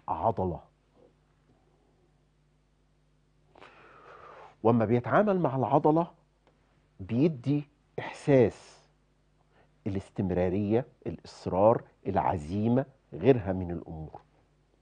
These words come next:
يبقى عشان العضلة تنمو اللي اسمها عضلة محتاجة حاجتين، محتاجة تدريب عملي وتغذية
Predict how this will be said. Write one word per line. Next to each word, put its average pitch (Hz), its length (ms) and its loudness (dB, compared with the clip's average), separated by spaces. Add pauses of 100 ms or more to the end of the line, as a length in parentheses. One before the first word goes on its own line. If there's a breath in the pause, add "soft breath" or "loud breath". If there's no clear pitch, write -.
(1000 loud breath)
يبقى 87 280 0
عشان 135 340 -2 (100)
العضلة 107 640 6 (280)
تنمو 147 420 4 (360)
اللي 92 140 -6
اسمها 120 460 -4
عضلة 127 580 4 (640)
محتاجة 107 300 0
حاجتين، - 420 -8 (1400 loud breath)
محتاجة 156 340 4
تدريب 135 840 2 (440)
عملي 120 460 6 (920)
وتغذية 101 680 -2